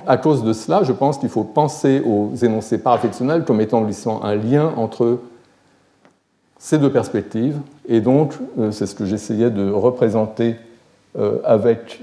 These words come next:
le, le schéma que j'ai donné. Et je pense qu'on peut avoir un schéma analogue pour la représentation des personnages comme Sherlock Holmes, dont j'ai dit qu'il y avait deux faces. Il y a Sherlock Holmes, le personnage de Sheridan qui n'existe pas, mais dont le livre fait comme s'il existait.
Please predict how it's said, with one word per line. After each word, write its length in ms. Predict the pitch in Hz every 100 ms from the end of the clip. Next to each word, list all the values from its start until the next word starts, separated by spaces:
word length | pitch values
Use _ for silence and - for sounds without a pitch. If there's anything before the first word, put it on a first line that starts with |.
| 311
le, 340 | 101 101 101 - 139 123 196 202 175 185
le 80 | 113
schéma 280 | - 127 127
que 80 |
j'ai 100 | 107
donné. 420 | 113 143 202 202 156
Et 120 | 147
je 100 | 135
pense 300 | 139 180 -
qu'on 140 | 143
peut 320 | - 165 175 135
avoir 380 | 127 151 160
un 80 | 127
schéma 420 | - 147 139 139 -
analogue 600 | 147 139 135 175 151 123 - - _ _ _
pour 200 | - 165
la 100 | 147
représentation 880 | 131 135 147 131 127 127 120 - 165
des 140 | 131 113
personnages 680 | 147 117 139 131 139 135
comme 220 | - 107 -
Sherlock 400 | 147 127 110 156
Holmes, 180 | 160 -
dont 120 | 131 107
j'ai 140 | 113
dit 160 | 120 139
qu'il 260 | 123 110 107 - _ _ _ _ _ _ - 135
y 100 | 131
avait 140 | 131
deux 180 | 131 143
faces. 440 | 185 170 - - - - -
Il 60 | 123
y 20 |
a 60 |
Sherlock 380 | 123 180 160 156 165
Holmes, 160 | 156 -
le 120 | 123
personnage 440 | - 131 147 143 120
de 80 | 120
Sheridan 420 | - 127 117 123
qui 220 | 123 135
n'existe 460 | 117 104 107 - 120
pas, 240 | - 98
mais 80 | 113
dont 140 | 110
le 100 | 113
livre 200 | 117 143
fait 140 | 143 131
comme 160 | 117
s'il 220 | - 110
existait. 580 | 101 92 123 - 196 190